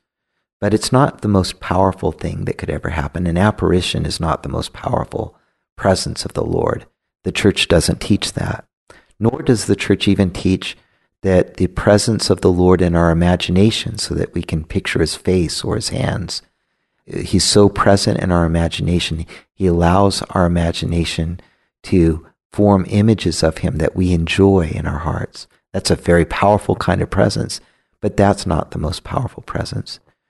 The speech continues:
You m-, could say that his presence to us in our intellects is a very powerful presence, even more powerful than the other two that I've, I've told you about. John of the Cross kind of makes a case for a certain kind of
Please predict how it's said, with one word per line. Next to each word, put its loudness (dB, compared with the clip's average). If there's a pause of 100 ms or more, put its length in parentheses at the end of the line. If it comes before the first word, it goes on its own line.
(360)
You 0
m-, -2
could -2
say 4 (300)
that -6
his 0
presence 0 (180)
to 2
us 2
in 0
our 2
intellects -4 (540)
is -4
a 2
very 4
powerful 0
presence, -4
even 2
more 2
powerful 0
than 0
the 2
other 0
two -6
that -2
I've, -6 (420)
I've -4
told 0
you 0
about. -2
John 2
of 4
the 0
Cross 0
kind -4
of -8 (420)
makes 0
a -2
case 0
for -2
a 0
certain 0
kind 0
of 2